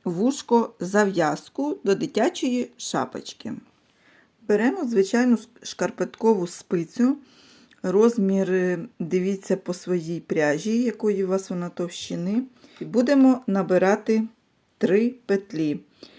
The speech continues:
Методом, який вам подобається. Я набираю методом довгий хвіст. Дві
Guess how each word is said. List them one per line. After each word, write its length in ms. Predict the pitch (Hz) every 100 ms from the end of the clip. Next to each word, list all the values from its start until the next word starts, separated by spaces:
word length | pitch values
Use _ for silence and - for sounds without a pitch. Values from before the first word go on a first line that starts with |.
| - _ _ 175
Методом, 720 | 190 247 262 214 208 190 185
який 480 | - 185 - 247 262
вам 240 | 185 202
подобається. 800 | 208 202 165 160 147 151 147 -
Я 240 | 165 180 240
набираю 580 | 262 247 262 254 254 240
методом 600 | 233 233 226 202 208 170
довгий 400 | 175 196 233 196
хвіст. 600 | - 135 139 127 - - _ _ _ _ _ _ _ _ _ _ _ _ _ _ -
Дві 500 | 180 147 160 220